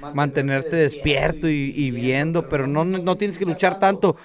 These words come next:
porque los jugadores están haciendo un buen espectáculo que te mantiene despierto.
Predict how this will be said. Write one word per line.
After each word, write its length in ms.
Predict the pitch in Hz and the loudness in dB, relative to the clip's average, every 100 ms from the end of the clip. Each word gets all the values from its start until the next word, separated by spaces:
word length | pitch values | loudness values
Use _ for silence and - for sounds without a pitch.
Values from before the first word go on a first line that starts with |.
| - 156 | -16 0
porque 260 | 151 156 165 | 2 4 6
los 140 | 147 | 4
jugadores 380 | - 147 131 156 | 6 6 6 6
están 140 | 165 170 | 4 2
haciendo 340 | 160 170 180 | 2 2 4
un 100 | 175 | 4
buen 160 | 160 170 | 4 4
espectáculo 760 | 170 170 - 156 - 180 185 | 2 -2 0 -2 -2 -2 -2
que 80 | 170 | -2
te 120 | - 139 | -4 -4
mantiene 420 | 127 135 135 156 | -4 -2 -2 -2
despierto. 760 | 143 - 131 135 180 - 139 | -4 -6 0 2 2 0 -6